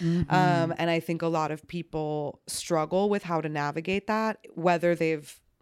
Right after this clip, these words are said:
Speaker 2: personally experienced other kinds of grief or not. Um, because there is a piece that's kind of like, how do you even grieve someone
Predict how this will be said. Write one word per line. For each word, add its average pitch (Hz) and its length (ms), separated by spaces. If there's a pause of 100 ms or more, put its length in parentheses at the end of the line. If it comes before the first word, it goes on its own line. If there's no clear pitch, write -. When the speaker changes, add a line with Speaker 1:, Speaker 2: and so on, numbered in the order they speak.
(120)
Speaker 2:
personally 156 600
experienced 151 680
other 143 200
kinds 143 300
of 156 100
grief 147 400
or 156 160
not. 147 540 (560)
Um, 170 720
because 190 340
there 214 160
is 208 200
a 269 80
piece 180 320
that's 165 180
kind 165 260
of 160 120
like, 151 380
how 180 380
do 190 80
you 170 240
even 156 300
grieve 151 400
someone 143 680